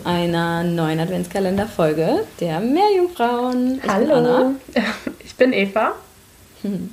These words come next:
Speaker 1: Und heute ist Nikolaus.
Speaker 2: Juhu.
Speaker 1: Juhu. Und zum Nikolaus gibt es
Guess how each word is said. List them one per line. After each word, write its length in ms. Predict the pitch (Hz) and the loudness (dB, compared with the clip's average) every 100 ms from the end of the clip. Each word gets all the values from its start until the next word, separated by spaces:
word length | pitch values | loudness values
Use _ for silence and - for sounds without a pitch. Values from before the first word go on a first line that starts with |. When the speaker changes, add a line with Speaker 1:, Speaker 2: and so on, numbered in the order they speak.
| 247 - - - | -12 -14 -18 -6
Speaker 1:
Und 180 | 311 247 | 0 2
heute 220 | 170 170 | 0 0
ist 500 | 175 - 165 - - - | -2 0 -4 -6 -12 -4
Nikolaus. 920 | - 427 427 359 320 320 320 330 320 277 | 0 2 2 2 2 0 0 0 -4 -4
Speaker 2:
Juhu. 720 | 302 415 427 480 427 330 330 | -4 2 2 4 4 4 4
Speaker 1:
Juhu. 760 | 453 440 - 349 359 349 370 359 - - - - - - - - | 6 4 2 2 2 2 -2 -4 -16 -20 -20 -20 -20 -20 -8 0
Und 340 | 208 202 196 | 2 2 -2
zum 140 | 196 | 0
Nikolaus 760 | 196 311 233 160 156 196 320 - | 0 2 2 2 2 2 0 -2
gibt 260 | 220 - | -8 -4
es 260 | 185 175 | -4 -4